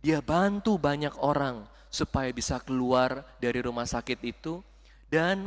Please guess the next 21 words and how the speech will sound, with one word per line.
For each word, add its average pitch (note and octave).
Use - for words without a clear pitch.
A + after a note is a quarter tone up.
waktu D3+
semua D#3
orang D3+
udah C3+
bisa -
keluar D3
dari E3
rumah D3
sakit D3
itu, C4+
rumah E3
sakitnya F#3+
ambruk, C3+
hancur. A#2+
Jadi C#3
orang-orang A2+
sangat B2+
berterima C#3
kasih A#3
kepada D#3
dia. D3+